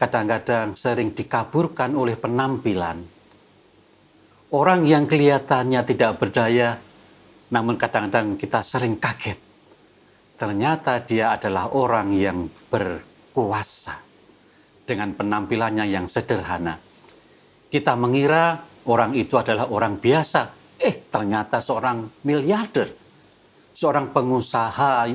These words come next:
yang sangat sukses. Penampilannya sederhana. Kadang-kadang kuasa itu tersembunyi dalam hal yang sederhana. Itulah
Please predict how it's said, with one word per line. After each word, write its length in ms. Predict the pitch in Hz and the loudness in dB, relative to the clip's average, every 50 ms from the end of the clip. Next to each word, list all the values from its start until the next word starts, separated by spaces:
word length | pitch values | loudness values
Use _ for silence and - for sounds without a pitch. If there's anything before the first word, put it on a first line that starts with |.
| - 117 | -2 -2
yang 160 | 117 117 113 | -2 -2 -2
sangat 320 | - - 123 110 117 113 | -2 -2 -2 -2 -2 -4
sukses. 640 | - - 262 262 - - - - - - - - - - - - - - - - _ _ _ _ _ _ - _ _ | 0 -2 -2 -2 -2 -6 -8 -8 -8 -14 -16 -18 -20 -20 -20 -20 -20 -20 -20 -20 _ _ _ _ _ _ -20 _ _
Penampilannya 480 | - 233 247 240 220 214 220 190 185 185 | -2 -2 0 0 0 0 0 2 2 2
sederhana. 800 | 170 - 170 139 135 123 107 - - 104 92 87 90 90 87 - - - - - - - _ _ _ _ - - _ _ _ _ - | 2 2 0 2 2 0 0 0 -4 -6 -4 -4 -4 -6 -8 -10 -14 -20 -20 -20 -20 -20 _ _ _ _ -20 -20 _ _ _ _ -4
Kadang-kadang 480 | - 165 185 170 165 160 180 175 165 - | 0 2 2 2 6 6 6 6 4 4
kuasa 560 | - 185 151 135 127 117 - - 135 123 135 | 4 6 6 6 4 4 2 2 2 2 2
itu 320 | 127 101 - - 139 120 110 | 2 -2 0 2 2 2 4
tersembunyi 880 | - 165 117 - - 151 120 107 95 131 147 127 117 107 107 104 101 - - - - _ _ - | 2 0 0 0 -2 -2 -2 0 0 0 0 0 0 0 0 -2 -4 -6 -12 -20 -20 _ _ -6
dalam 400 | 117 110 101 95 92 92 87 - | -4 -4 -4 -4 -6 -6 -6 -4
hal 320 | 117 117 117 113 117 135 | -2 -2 -2 -2 -2 -4
yang 400 | 123 110 113 113 107 101 101 95 | -2 -2 -2 -2 -2 -4 -6 -8
sederhana. 800 | - - - 120 104 123 113 98 - - 87 82 87 85 82 82 - - - _ _ _ _ _ _ _ _ - _ _ _ _ _ _ _ _ _ _ _ _ _ _ | -8 -8 -6 -4 -4 -4 -4 -4 -6 -8 -8 -8 -10 -12 -12 -14 -16 -20 -20 _ _ _ _ _ _ _ _ -20 _ _ _ _ _ _ _ _ _ _ _ _ _ _
Itulah 560 | 104 90 - - - 131 127 147 175 170 | -10 -10 -8 -2 2 4 6 6 6 6